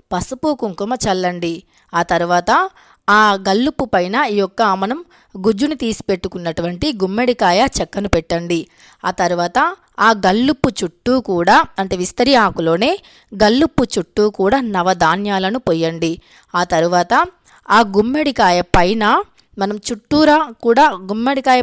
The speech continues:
పైన చుట్టూరా ఉంటుంది కదా, ఆ చుట్టూరా నల్ల నువ్వులను పొయ్యండి. ఆ తర్వాత అందులో మీరు మీ దగ్గర పూజకి ఉపయోగించే నూనె ఉంటే పూజకు ఉపయోగించే నూనెనే పొయ్యండి. లేదంటే గనక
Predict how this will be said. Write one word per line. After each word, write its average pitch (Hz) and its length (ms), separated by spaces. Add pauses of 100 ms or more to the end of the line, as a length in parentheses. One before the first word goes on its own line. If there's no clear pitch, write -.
పైన 220 160 (120)
చుట్టూరా 254 500
ఉంటుంది 190 360
కదా, 185 180 (520)
ఆ - 20 (160)
చుట్టూరా 302 480 (140)
నల్ల 208 320
నువ్వులను 202 440
పొయ్యండి. 175 420 (440)
ఆ - 20 (100)
తర్వాత 185 340 (120)
అందులో 185 320 (520)
మీరు 196 200 (220)
మీ 220 80 (100)
దగ్గర 214 240 (160)
పూజకి 233 360 (100)
ఉపయోగించే 208 540 (140)
నూనె 180 280
ఉంటే 196 220 (580)
పూజకు 277 380 (100)
ఉపయోగించే 202 560
నూనెనే 185 280 (100)
పొయ్యండి. 170 380 (500)
లేదంటే 233 520
గనక 170 240